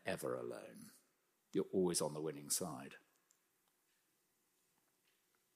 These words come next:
So God has a plan, and that plan is rolling forward, and you're not gonna stop it. And here we are in Corinth, the least likely of places,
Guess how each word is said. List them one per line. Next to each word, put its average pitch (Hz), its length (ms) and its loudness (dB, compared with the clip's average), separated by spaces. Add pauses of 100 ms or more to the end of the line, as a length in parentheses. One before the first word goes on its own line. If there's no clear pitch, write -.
(1500)
So 190 200 12
God 214 180 12
has 180 160 12
a 160 60 12
plan, 139 440 12
and 117 140 12
that 147 200 8
plan 131 280 12
is 110 160 8
rolling 123 300 12
forward, 123 300 12
and 104 100 12
you're 113 100 10
not 143 160 12
gonna 107 160 4
stop - 400 10
it. 107 120 10
And 95 160 2
here 131 220 12
we 127 100 12
are 117 160 12
in 104 120 8
Corinth, 113 480 8
the 95 80 10
least 131 340 10
likely 127 420 10
of 107 160 6
places, - 680 4